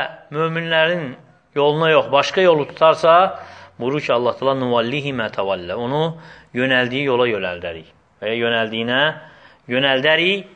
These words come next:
"və nuslihi cəhə-", və cəhənnəmə varid edərik. Nə pis yerdir ora və ya nə pis dönüş yeridir ora. Və buyurur ki, Şeyx: "Və səbilul müminin əvvəlu mə yusaddaq alə mə kən aleyhi səhabə ridvanullahi aleyhim."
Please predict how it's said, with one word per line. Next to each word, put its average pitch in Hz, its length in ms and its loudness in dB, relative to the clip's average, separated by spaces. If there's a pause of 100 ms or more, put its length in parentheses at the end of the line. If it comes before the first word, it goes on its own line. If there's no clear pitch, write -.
"və 131 140 -6
nuslihi 147 460 -6
cəhə-", 110 200 0
və 127 140 2
cəhənnəmə 120 420 -2
varid 107 280 0
edərik. 110 340 -2
Nə 131 160 -2
pis 117 320 -6 (520)
yerdir 110 340 0
ora 82 220 -4 (140)
və 110 60 -4
ya 123 160 0
nə 135 200 0
pis 143 420 -6
dönüş 120 300 -4
yeridir 98 280 -2
ora. 85 220 -4 (720)
Və 170 120 4
buyurur 196 300 4
ki, 160 180 -6
Şeyx: 156 160 -4
"Və 160 80 0
səbilul 165 480 -2
müminin 160 400 -6
əvvəlu 160 480 2
mə 135 140 2
yusaddaq 151 420 -2
alə 131 240 0
mə 127 220 0
kən 151 180 -2
aleyhi 131 320 0
səhabə 120 440 -2
ridvanullahi 110 600 -2
aleyhim." 85 280 -10